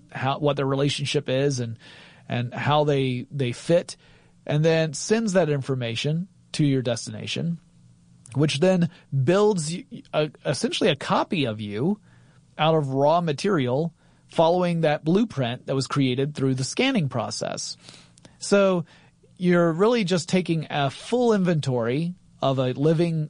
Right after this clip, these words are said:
organism and all the stuff that makes it what it is, sending that information to a destination and building it again.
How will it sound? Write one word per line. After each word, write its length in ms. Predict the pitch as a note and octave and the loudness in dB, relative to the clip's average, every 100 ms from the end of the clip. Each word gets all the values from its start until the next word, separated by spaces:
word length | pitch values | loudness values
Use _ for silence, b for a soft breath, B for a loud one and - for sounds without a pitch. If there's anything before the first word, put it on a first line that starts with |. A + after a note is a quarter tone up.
| - | -2
organism 680 | D#3 C#3+ B2+ A2 A#2+ D#3+ F#3 _ - b b b b - | 0 0 -2 -4 -4 -4 -6 _ -20 b b b b -6
and 320 | B2+ B2+ B2+ - | -2 -2 -6 -6
all 180 | C#3 C3+ | -2 0
the 80 | C3+ | -2
stuff 300 | - C#3+ C3 | -2 -2 -2
that 120 | D3 | -6
makes 280 | C3+ B2+ - | -4 -4 -6
it 160 | A#2+ | -6
what 160 | C3 B2+ | -4 -2
it 140 | B2 | -2
is, 420 | A2+ A2 C#3 D#3+ - b b b b | -2 -2 -4 -6 -12 b b b b
sending 440 | - - G#3+ A3+ G3 | -12 -2 0 2 2
that 140 | E3 | 2
information 540 | D#3 C#3+ D3+ C3+ C#3 C#3 | 2 0 0 0 -2 0
to 140 | C#3 | 0
a 40 | |
destination 920 | B2+ B2 - B2+ E3+ F3 F#3 E3 D#3 E3 _ _ - | 0 -2 -4 -2 0 2 2 0 -2 -8 _ _ -4
and 260 | C#3 C3+ | 0 2
building 400 | B2 D3+ D3 C#3+ | 4 4 2 0
it 120 | C3+ B2 | -2 -4
again. 540 | A#2+ A#2+ G#2+ F2+ - | -4 -4 -6 -12 -18